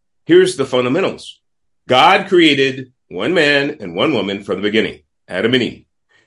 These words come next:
And from that, we all came from Adam and Eve. One human race, <clears throat> excuse me, one seed, so to speak, coming together in unity and man, husband and wife from Adam and Eve.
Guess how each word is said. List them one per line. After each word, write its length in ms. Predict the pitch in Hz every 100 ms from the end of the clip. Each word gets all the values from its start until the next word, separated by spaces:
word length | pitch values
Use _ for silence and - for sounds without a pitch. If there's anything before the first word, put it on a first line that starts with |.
| _
And 360 | 127 127 117 -
from 280 | 151 180 131
that, 320 | 113 113 110
we 320 | 135 143 -
all 800 | 135 151 160 151 139 120 104 -
came 680 | - - - 139 123 101 95 98 92 _ _
from 280 | 107 101 107
Adam 280 | 110 113 113
and 120 | 110
Eve. 320 | 95 85 80 _ _ _
One 720 | 87 98 143 170 180 175 160 _ _ _
human 680 | - - 160 170 170 156 160
race, 720 | - 101 104 104 - - _ -
<clears throat> 60 |
excuse 480 | 240 160 127 139 127
me, 340 | 107 90 90
one 580 | 110 156 170 170 170 165 _
seed, 800 | - - - 175 160 127 113 113
so 220 | - 110 104
to 80 |
speak, 460 | 98 - 80 90 _ _ _
coming 320 | - 147 226
together 460 | 226 156 127 120 123
in 80 | 120
unity 460 | 104 101 101 104
and 160 | 95 90
man, 360 | 107 131 107 95
husband 380 | 120 147 170
and 180 | 175 113
wife 240 | 76 82 -
from 240 | 85 76
Adam 240 | 107 127 165
and 80 | 131
Eve. 340 | 85 92